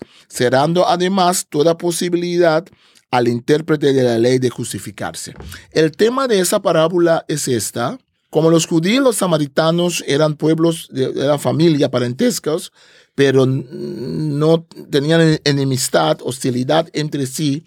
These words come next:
en ese texto, claro, el samaritano es la persona de que menos se espera. El intérprete de la ley pregunta a Jesús, "¿Quién es mi prójimo? ¿Cómo puedo heredar ese reino de la cual tú estás hablando?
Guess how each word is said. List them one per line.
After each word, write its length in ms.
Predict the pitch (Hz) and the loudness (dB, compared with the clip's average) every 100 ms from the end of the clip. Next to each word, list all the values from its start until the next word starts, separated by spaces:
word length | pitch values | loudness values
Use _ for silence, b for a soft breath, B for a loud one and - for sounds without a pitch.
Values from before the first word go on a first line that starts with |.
| B B B B - | B B B B -2
en 180 | 151 165 | 2 4
ese 240 | 208 240 | 2 0
texto, 480 | - 165 - - 160 | 0 0 0 -2 0
claro, 300 | 170 160 131 | 2 2 2
el 60 | 127 | 0
samaritano 880 | 139 139 135 135 - 208 220 226 214 | -2 -2 -4 -4 0 2 2 0 0
es 200 | 156 151 | -2 0
la 180 | 156 151 | 0 0
persona 440 | 139 127 165 175 175 | -2 -4 -2 -2 -2
de 200 | 147 131 | -4 -2
que 160 | 131 | -4
menos 380 | 135 208 247 233 | -2 -2 -2 -4
se 100 | 147 | -6
espera. 580 | 127 - 165 107 95 - _ b b b b b b | -6 -2 0 0 -4 -14 _ b b b b b b
El 600 | 156 160 156 156 151 160 - | 2 4 4 4 4 0 -2
intérprete 460 | 151 151 226 277 | -4 0 -2 2
de 80 | 262 | 2
la 100 | 208 | 4
ley 200 | 190 190 | 4 2
pregunta 460 | - 156 165 185 175 | 0 -2 -2 -2 -4
a 20 | |
Jesús, 480 | 156 135 156 156 - | -4 -4 -4 -6 -8
"¿Quién 340 | - 208 208 | -4 -2 0
es 180 | 202 190 | 0 -2
mi 120 | 147 | -6
prójimo? 580 | 147 139 117 117 104 95 b b b _ | -4 -4 -4 -8 -12 -16 b b b _
¿Cómo 280 | - 202 233 | -2 0 0
puedo 320 | 196 170 - - | 2 0 0 2
heredar 520 | 143 127 135 151 - - | 2 2 2 0 0 -2
ese 300 | 156 185 156 | 0 0 0
reino 440 | 143 139 139 151 | 2 2 2 -2
de 140 | 147 | 0
la 140 | 117 117 | 0 -2
cual 260 | - 127 | -4 -6
tú 140 | 127 135 | -4 -6
estás 240 | 120 120 | -4 -6
hablando? 480 | 127 160 190 190 113 | -4 -2 -2 -2 -8